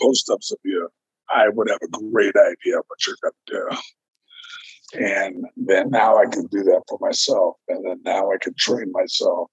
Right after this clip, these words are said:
And now I can, can kind of analyze and see what I'm gonna do. And what you find out as a coach, uh,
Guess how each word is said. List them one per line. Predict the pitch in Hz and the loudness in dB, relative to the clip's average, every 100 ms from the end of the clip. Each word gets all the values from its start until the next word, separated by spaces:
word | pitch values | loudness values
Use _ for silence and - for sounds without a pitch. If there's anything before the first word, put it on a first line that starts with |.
| 85 | -10
And | 87 | -6
now | 98 95 95 | -2 0 0
I | 92 | -2
can, | 85 92 _ - | -2 -6 _ -6
can | - - | -6 -2
kind | - - | 0 2
of | - | 2
analyze | 107 107 101 - - | 0 -2 0 2 0
and | 87 - | -2 -10
see | - - | -8 -6
what | - - | -4 -6
I'm | - | -8
gonna | - - | -14 -8
do. | - 427 - - | -2 -2 -2 -6
And | - _ _ - - - - - - _ _ _ - | -16 _ _ -20 -20 -20 -20 -20 -20 _ _ _ -10
what | - | -2
you | 127 | 0
find | 127 131 120 | 4 4 4
out | 110 110 | 2 4
as | 95 | 4
a | - | 2
coach, | 82 - - 95 - - - - | 0 4 4 4 0 -4 -2 -2
uh, | - 113 | 0 0